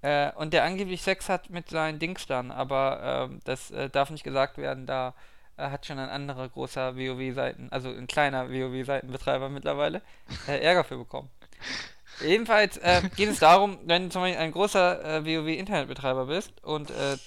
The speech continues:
Speaker 1: du nimmst sexuelle Handlungen deinen Auszubildenden vor, die, boah, ich glaub, unter sechzehn sind, ne? Was steht denn hundertvierzig? Schau mal, sowas.
Speaker 2: Hm.
Speaker 1: Äh, was steht denn da? Ist es unter sechzehn?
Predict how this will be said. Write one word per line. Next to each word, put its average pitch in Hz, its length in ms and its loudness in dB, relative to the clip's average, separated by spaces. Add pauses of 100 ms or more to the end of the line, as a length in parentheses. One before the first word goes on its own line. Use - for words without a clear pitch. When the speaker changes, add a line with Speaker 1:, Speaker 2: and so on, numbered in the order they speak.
(160)
Speaker 1:
du 143 380 -4
nimmst 151 220 -8
sexuelle 156 420 0
Handlungen 165 360 -2
deinen 143 160 -2
Auszubildenden 131 600 -2
vor, 175 480 -4
die, 165 260 -4 (380)
boah, 147 100 -12
ich 143 60 -12
glaub, - 160 -10 (140)
unter 139 200 -6
sechzehn 147 400 -4
sind, 120 220 -10
ne? 175 160 -4 (500)
Was 139 100 -14
steht - 180 -10
denn 127 80 -10
hundertvierzig? 123 460 -10
Schau 170 80 -6
mal, 143 140 -4
sowas. 143 300 -4 (380)
Speaker 2:
Hm. 277 220 -14 (840)
Speaker 1:
Äh, 120 340 -10
was 123 180 -10
steht 139 220 -12
denn 123 80 -14
da? 117 140 -12 (200)
Ist - 140 -12
es 147 80 -12
unter 139 240 -10
sechzehn? 139 520 -12